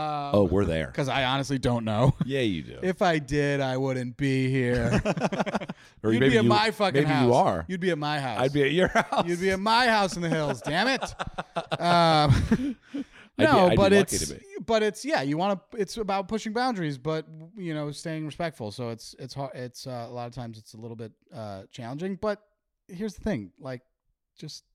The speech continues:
Speaker 2: don't be weird and don't be a dick.
Speaker 1: We, we, uh, you know, w-, wherever I am at work, we just say, "What's the, eh, welcome to the writers' room."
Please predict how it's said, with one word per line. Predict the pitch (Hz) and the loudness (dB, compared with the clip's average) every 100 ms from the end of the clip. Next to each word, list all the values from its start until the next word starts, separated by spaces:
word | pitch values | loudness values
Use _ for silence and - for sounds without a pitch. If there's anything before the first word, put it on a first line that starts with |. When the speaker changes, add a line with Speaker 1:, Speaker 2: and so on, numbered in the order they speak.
| _ | _
Speaker 2:
don't | 143 151 | -14 -10
be | 160 | -8
weird | 151 165 - | -8 -10 -12
and | 92 | -20
don't | 104 120 | -16 -14
be | 131 | -12
a | |
dick. | 127 104 _ _ _ | -12 -14 _ _ _
Speaker 1:
We, | 95 107 - | -4 -4 -2
we, | 98 104 104 | -2 2 4
uh, | 87 65 - _ _ | 4 0 -6 _ _
you | 92 | -4
know, | 85 71 67 _ _ _ _ _ | -2 -2 -4 _ _ _ _ _
w-, | 107 110 | -4 -2
wherever | 104 113 117 123 117 | 4 6 6 4 4
I | 90 | 4
am | 90 76 73 | 2 0 -2
at | 73 | -4
work, | 64 67 62 - | -6 -6 -8 -6
we | 87 | -6
just | 76 - | -4 -4
say, | 69 | -2
"What's | 64 69 | -2 -4
the, | 65 - | -6 0
eh, | 80 | 0
welcome | 73 85 85 | 4 2 4
to | 73 | 4
the | |
writers' | 67 64 - | 4 0 -6
room." | 62 | -12